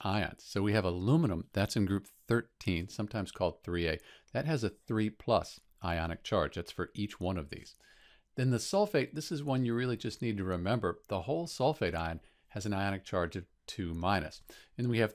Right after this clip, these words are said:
three of them, so three sulfate ions, each one has a charge of two minus. So I have this image here from PubChem. This is from the National Institutes of Health here in the U S.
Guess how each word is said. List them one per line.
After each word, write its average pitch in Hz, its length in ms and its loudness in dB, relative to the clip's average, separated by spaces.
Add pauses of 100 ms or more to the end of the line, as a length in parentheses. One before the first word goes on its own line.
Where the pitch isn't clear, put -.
(120)
three 185 200 4
of 92 100 4
them, 71 140 -10
so 87 300 -6 (220)
three 104 380 0 (320)
sulfate 117 440 4
ions, 95 340 -2
each 110 220 -6
one 85 120 -4
has 85 120 -2
a 87 60 -4
charge 80 320 -2
of 82 120 -10
two 92 160 -6
minus. 85 380 -2 (480)
So - 160 -2
I 120 80 4
have 175 140 6
this 165 220 2
image 131 340 4
here 117 220 4
from 92 440 -6
PubChem. 117 840 0
This 101 180 -6
is 95 140 -6
from 87 220 -4
the 80 60 -2
National 87 400 -2
Institutes 85 420 -6
of 85 80 -4
Health 92 300 -2
here 85 140 -4
in 82 80 -4
the 82 80 -4
U 85 160 0
S. 82 220 0